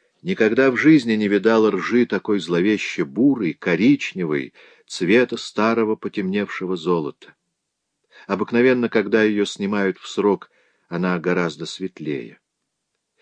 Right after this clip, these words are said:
Эти цвета пламени, без огня горевшие, эти криком о помощи, без звука вопиявшие поля — холодным спокойствием окаймляло с края большое, уже к зиме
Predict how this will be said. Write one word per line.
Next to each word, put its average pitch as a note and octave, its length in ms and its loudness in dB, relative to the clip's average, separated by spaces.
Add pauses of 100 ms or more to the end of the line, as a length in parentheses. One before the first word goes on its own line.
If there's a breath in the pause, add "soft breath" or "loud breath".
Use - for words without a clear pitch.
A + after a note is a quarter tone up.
(100)
Эти B2 240 2
цвета B2+ 480 2
пламени, G#2+ 720 -2 (400 soft breath)
без G2+ 200 2
огня A#2 360 2
горевшие, A2 800 2 (320 soft breath)
эти G2 260 -2
криком A#2 500 2
о A2+ 80 2
помощи, A#2 600 -2
без F2 240 2
звука F#2+ 480 0
вопиявшие G2 760 -2
поля — G2+ 520 0 (1120 soft breath)
холодным G#2 560 0
спокойствием G2+ 920 -2
окаймляло F2+ 680 -2
с - 120 -10
края F2+ 400 -2
большое, G2+ 640 0
уже E2+ 260 -2
к D2 80 -12
зиме F#2+ 500 -2